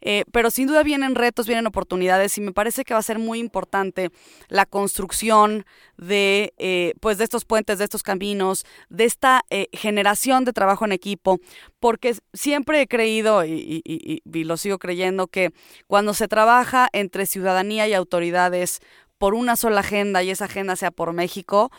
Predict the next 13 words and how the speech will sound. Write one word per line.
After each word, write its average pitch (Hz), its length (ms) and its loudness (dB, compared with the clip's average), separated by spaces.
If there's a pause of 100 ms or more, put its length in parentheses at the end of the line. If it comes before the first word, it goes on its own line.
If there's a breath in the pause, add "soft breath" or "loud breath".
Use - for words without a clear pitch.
(160 soft breath)
se - 180 -4
generan 196 400 2
grandes 185 400 4
resultados. 156 600 -4
Así 165 180 -6
es 196 140 -4
que 220 180 2 (320 loud breath)
estoy 226 300 0
muy 240 260 2
contenta, 233 540 -2
estoy 214 220 -4
muy 208 120 -4
entusiasta. 196 720 0